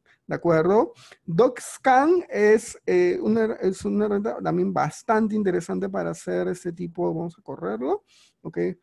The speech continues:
Para este tipo de, para este tipo de, de, de, de auditorías, ¿ok? O revisiones de seguridad.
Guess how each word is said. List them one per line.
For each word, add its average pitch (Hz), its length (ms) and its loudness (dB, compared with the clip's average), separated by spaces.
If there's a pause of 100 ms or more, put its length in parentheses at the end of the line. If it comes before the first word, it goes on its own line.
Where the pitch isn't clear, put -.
(200)
Para 151 240 -2
este 165 280 -6
tipo 170 520 -2
de, 151 400 -4 (520)
para 151 160 -8
este 165 200 -10
tipo 160 500 -6
de, 156 300 -4
de, 147 360 -10
de, - 200 -14
de 151 240 -6
auditorías, 156 1000 -4 (440)
¿ok? 156 180 -10 (460)
O 151 180 -6
revisiones 156 500 -4
de 185 80 -6
seguridad. 151 720 -4